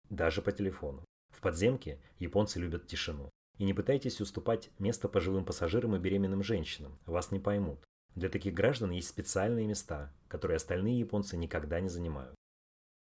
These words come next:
Если вдруг вам подарят что-нибудь, ни в коем случае не срывайте оберочную бумагу сразу. Японцы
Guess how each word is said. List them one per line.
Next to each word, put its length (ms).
Если 200
вдруг 220
вам 120
подарят 360
что-нибудь, 560
ни 100
в 60
коем 200
случае 300
не 80
срывайте 480
оберочную 480
бумагу 360
сразу. 520
Японцы 480